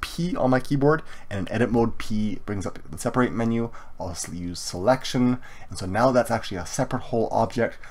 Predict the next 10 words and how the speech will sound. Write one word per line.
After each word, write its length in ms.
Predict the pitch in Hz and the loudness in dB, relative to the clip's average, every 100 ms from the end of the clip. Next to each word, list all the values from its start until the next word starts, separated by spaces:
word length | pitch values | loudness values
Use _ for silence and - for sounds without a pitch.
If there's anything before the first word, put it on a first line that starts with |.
| - - | -14 -12
I 40 | |
can 140 | 101 | -10
press 160 | 90 - | -8 -10
tab 440 | - - 123 123 - | -6 6 8 8 4
to 60 | |
go 280 | - 104 104 | -2 0 0
back 320 | 101 101 - | -2 -4 -6
into 400 | 95 90 - 87 | -8 -8 -8 -6
object 460 | - 110 110 117 - | 2 2 2 -4 -2
mode. 300 | 113 110 | 0 2